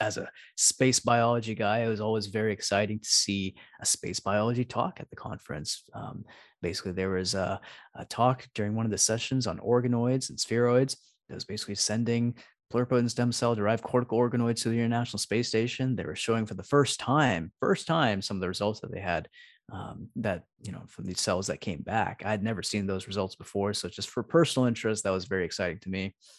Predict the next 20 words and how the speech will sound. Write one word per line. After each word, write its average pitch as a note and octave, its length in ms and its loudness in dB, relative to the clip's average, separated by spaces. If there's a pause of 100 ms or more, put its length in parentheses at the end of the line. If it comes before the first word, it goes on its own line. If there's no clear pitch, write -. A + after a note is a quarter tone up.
(120)
And A2+ 60 0
of A2 100 -2
course, C#3 380 4
the G#2 280 0 (100)
clinical D3+ 280 4
side A#2+ 220 4
of A2 80 -2
things, A2+ 400 0 (120)
plenary A#2+ 340 2
number F#2+ 200 0
seven F2+ 500 0
was D2+ 180 -10
very F#2+ 240 -2
exciting, F2+ 580 -4 (400)
showing F2 340 -4
the D#2 380 -10
Vertex G2+ 500 -2
clinical - 320 -8
trial E2+ 260 0
results. G#2+ 500 0